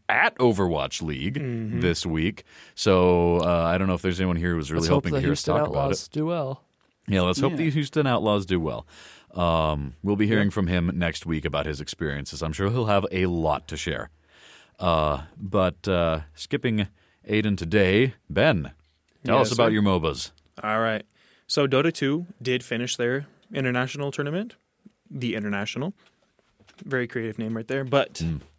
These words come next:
Speaker 1: <laughs>
Speaker 2: so
Speaker 1: How'd it
Speaker 2: it was
Speaker 1: go?
Speaker 2: actually, it's, it was kind of expected. Uh, so Tundra
Speaker 1: Mm.
Speaker 2: Esports was the international winner, getting themselves the Aegis.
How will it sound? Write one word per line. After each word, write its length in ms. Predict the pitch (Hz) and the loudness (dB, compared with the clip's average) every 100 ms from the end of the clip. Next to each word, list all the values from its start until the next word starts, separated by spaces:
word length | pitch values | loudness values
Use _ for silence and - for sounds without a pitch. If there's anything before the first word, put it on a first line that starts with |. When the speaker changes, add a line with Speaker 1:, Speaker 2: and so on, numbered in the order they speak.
| - | -4
Speaker 1:
<laughs> 480 | - - 175 - - 113 - - - - - - | 0 2 2 0 -10 -12 -20 -20 -20 -20 -14 -2
Speaker 2:
so 160 | - | 2
Speaker 1:
How'd 100 | 147 | 4
it 80 | 147 170 | 6 6
Speaker 2:
it 20 | |
was 120 | 185 | 6
Speaker 1:
go? 60 | 160 | 4
Speaker 2:
actually, 360 | 180 220 220 - _ _ _ _ - | 2 0 -2 -6 _ _ _ _ 2
it's, 400 | 190 - - - | 4 4 -2 -4
it 220 | - 165 160 | -4 -4 0
was 460 | 147 147 - - _ _ _ _ _ _ _ _ _ _ _ _ | 2 2 -2 -8 _ _ _ _ _ _ _ _ _ _ _ _
kind 260 | - 131 127 | -4 -2 0
of 100 | 127 | -2
expected. 580 | 127 - 131 - 151 165 _ _ _ _ 143 | -2 0 0 2 -2 -2 _ _ _ _ 4
Uh, 280 | 131 123 | 4 4
so 380 | 123 135 127 123 _ _ | 4 4 4 2 _ _
Tundra 260 | - 139 131 | -6 -2 -2
Speaker 1:
Mm. 60 | 123 | -2
Speaker 2:
Esports 480 | - 143 - - | -2 -2 -2 -2
was 220 | 123 117 113 | -2 -2 -2
the 260 | 117 123 127 _ _ _ | -4 -4 -8 _ _ _
international 540 | 123 117 113 - 123 113 | -8 -4 -4 -4 -4 -2
winner, 320 | 110 127 170 _ - | -2 -2 -6 _ -6
getting 260 | 120 120 | -4 -2
themselves 440 | 120 120 120 117 - | -4 -4 -4 -4 -6
the 140 | 113 | -6
Aegis. 380 | 107 120 151 | -6 -4 -8